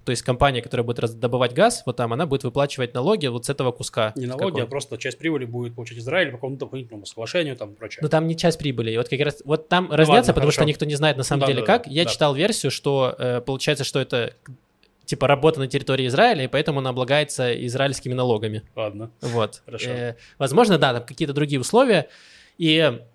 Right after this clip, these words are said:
Speaker 1: э, значит, в Ливане, там сейчас, в Ливане очень плохая ситуация, э, там есть проблемы с питьевой водой даже банально, там все очень плохо, там даже сейчас эпидемия холеры,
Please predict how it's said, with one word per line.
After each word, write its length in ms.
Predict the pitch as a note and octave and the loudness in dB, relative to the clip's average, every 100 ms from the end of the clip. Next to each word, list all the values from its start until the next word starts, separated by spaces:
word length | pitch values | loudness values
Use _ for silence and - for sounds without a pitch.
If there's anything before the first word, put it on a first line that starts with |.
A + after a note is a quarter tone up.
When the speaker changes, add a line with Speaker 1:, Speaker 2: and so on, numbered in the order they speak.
| _ _ _ - - - - | _ _ _ -20 -20 -20 -6
Speaker 1:
э, 280 | C#3+ C3 C3 | 0 2 4
значит, 400 | C3+ - D3 - | 2 0 -2 -2
в 220 | C#3 B2 | -2 0
Ливане, 600 | C#3 D3+ G3+ F#3+ D3 C#3 | 2 4 4 4 0 -2
там 160 | D3 C#3 | -2 -2
сейчас, 320 | - C#3 - | 0 0 0
в 100 | B2+ | 0
Ливане 260 | C#3 F3 D3 | 2 4 2
очень 160 | C#3 | 0
плохая 220 | D3 C#3 | 0 2
ситуация, 600 | B2 C#3 F#3+ G3 C#3+ B2 - - | 2 4 4 4 0 -2 -6 -10
э, 120 | A2+ | -6
там 300 | A2+ B2+ B2 A#2+ A#2+ - - | -4 -4 -4 -10 -14 -14 -4
есть 340 | C3 C3+ - D3 - | 0 0 -2 -10 0
проблемы 380 | C#3+ C3+ D#3 C#3+ | 2 4 4 2
с 40 | |
питьевой 320 | - C3+ C#3 C3 | 0 2 6 6
водой 280 | C3+ B2+ A#2 | 6 6 4
даже 180 | A2 | 2
банально, 420 | A2 A#2+ F#3 D#3+ C3+ | 2 2 2 2 -2
там 200 | B2 A#2 | -6 -4
все 140 | C#3 | -4
очень 240 | B2+ - | -4 -6
плохо, 420 | A#2+ F3 E3+ C#3+ C3 | 0 2 4 2 0
там 140 | A#2+ | -2
даже 240 | A#2 A#2 | -4 -4
сейчас 340 | A#2+ A#2+ - - | -6 -6 -8 -8
эпидемия 460 | A#2 A#2 C#3 B2+ | -10 -4 -2 0
холеры, 500 | A#2 C3 D#3 G3 C#3+ | 0 2 4 4 4